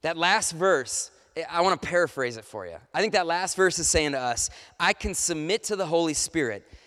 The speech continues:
because as he puts certain things to death in me, he'll actually lead me into an even greater life." I love that about Jesus.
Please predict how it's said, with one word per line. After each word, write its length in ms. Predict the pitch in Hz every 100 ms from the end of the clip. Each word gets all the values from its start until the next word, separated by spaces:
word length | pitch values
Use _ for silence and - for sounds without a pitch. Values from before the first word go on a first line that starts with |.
| _ _ _ -
because 340 | 156 180 151 -
as 280 | 175 175 -
he 100 | 165
puts 460 | - 196 202 - -
certain 440 | - - 190 180 190
things 440 | - 180 185 -
to 100 | -
death 380 | 143 175 202 -
in 180 | 120 107
me, 280 | 92 95 - _ _ _ _ _ _ _ -
he'll 200 | 156 143
actually 460 | 147 160 - 175
lead 240 | 147 139 131
me 220 | 127 123
into 300 | 120 117 127
an 100 | 117
even 240 | 117 110 101
greater 340 | 98 101 95
life." 500 | 87 78 - - - _ _ _ _ _ _ _ _ _ _ _ _ _ _ _ _ _ _ _
I 80 | 110
love 280 | 123 143 139
that 160 | 127
about 240 | 120 107 101
Jesus. 560 | 107 90 - 80 -